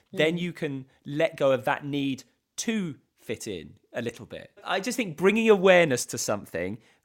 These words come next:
Speaker 1: can make it have less power over you, is essentially
Speaker 2: Yes,
Speaker 1: what I'm
Speaker 2: no,
Speaker 1: getting at.
Speaker 2: that's right. Yeah, absolutely.
Speaker 1: And, and so I get that sense with you. So, for example, you said that before, you're into your fashion or whatever else,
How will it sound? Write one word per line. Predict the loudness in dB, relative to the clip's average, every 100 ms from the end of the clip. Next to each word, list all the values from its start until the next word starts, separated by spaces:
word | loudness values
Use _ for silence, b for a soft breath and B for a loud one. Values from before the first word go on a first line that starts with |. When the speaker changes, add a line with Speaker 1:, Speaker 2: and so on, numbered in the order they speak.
| b
Speaker 1:
can | -4 -4 0
make | 0 0 -2
it | -4 -2
have | 0 0 0
less | -2 -2
power | -6 -6 -2 0 0
over | -2 -6
you, | -14 -18 -20 -14
is | -10
essentially | -6 -4 0
Speaker 2:
Yes, | 2 0
Speaker 1:
what | 0
I'm |
Speaker 2:
no, | 0
Speaker 1:
getting | 0
at. |
Speaker 2:
that's | 0 0 -2
right. | 0 0 0
Yeah, | -2 -2 -2
absolutely. | -6 -8 -12 -8 -8 -8 -10 -14 -16 _ _ _ -8
Speaker 1:
And, | -6 -6
and | -4
so | 0 2
I | 2
get | 2 0
that | -2 -2
sense | -4 -4 -6 -10
with | -8 -4
you. | -2 -2 -6 b
So, | -2 -2
for | 0
example, | -2 0 0 -2
you | -8
said | -4 -4 -4
that | -8
before, | -10 -8 -6 -6 -8 b b -16
you're | -10 -8
into | -8
your | -10
fashion | -10 -10 -8
or | -6
whatever | -6 -4
else, | -6